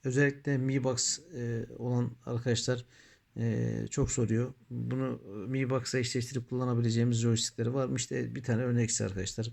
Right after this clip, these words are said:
Bu ürünü alıp kullanabilirsiniz. Sunix yine harikalar yaratmış.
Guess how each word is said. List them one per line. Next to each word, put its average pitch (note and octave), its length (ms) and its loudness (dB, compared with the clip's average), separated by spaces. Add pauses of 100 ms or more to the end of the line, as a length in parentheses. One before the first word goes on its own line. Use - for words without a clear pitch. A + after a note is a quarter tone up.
Bu B2 100 0
ürünü G#2+ 200 2
alıp G#2 240 -2
kullanabilirsiniz. G#2+ 760 -2 (1160)
Sunix C#3 380 2
yine B2+ 120 2
harikalar B2 440 2
yaratmış. B2 580 0